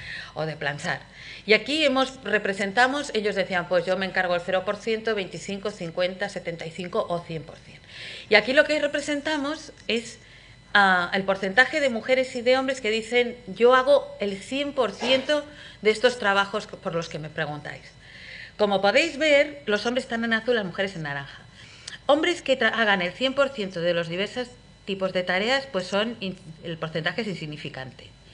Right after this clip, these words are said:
Obviamente los navarros no planchan. Las dos terceras partes de las mujeres dicen que hacen el cien por ciento de la plancha. Pero en cualquier caso, el resto de las, de las tareas, veis que casi llega al cincuenta por ciento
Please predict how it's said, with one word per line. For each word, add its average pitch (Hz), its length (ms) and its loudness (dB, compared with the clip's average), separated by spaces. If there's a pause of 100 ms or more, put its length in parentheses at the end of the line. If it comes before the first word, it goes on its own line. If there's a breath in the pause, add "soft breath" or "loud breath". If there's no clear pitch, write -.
(880 loud breath)
Obviamente 220 520 2
los 233 140 0
navarros 226 600 2 (420)
no 165 140 0
planchan. 143 460 -8 (1120 loud breath)
Las 185 220 2
dos 226 160 2
terceras 220 500 0
partes 220 420 0
de 190 140 4
las 185 160 0
mujeres 233 380 2
dicen 220 300 -2
que 185 280 -2
hacen 190 300 -2
el 180 120 -2
cien 190 220 -4
por 185 140 -4
ciento 190 240 -4
de 196 40 0
la 147 140 -4
plancha. 131 400 -12 (720 loud breath)
Pero 247 100 10
en - 20 10
cualquier 240 320 6
caso, 294 240 4
el 277 80 6
resto 226 200 2
de 247 120 6
las, 226 260 4
de 220 120 2
las 214 300 2
tareas, 220 440 2
veis 196 200 -4
que 202 300 4 (220)
casi 226 460 -4 (180)
llega 190 380 2
al 165 220 -2 (200)
cincuenta 180 340 -2
por 196 140 -2
ciento 208 360 -4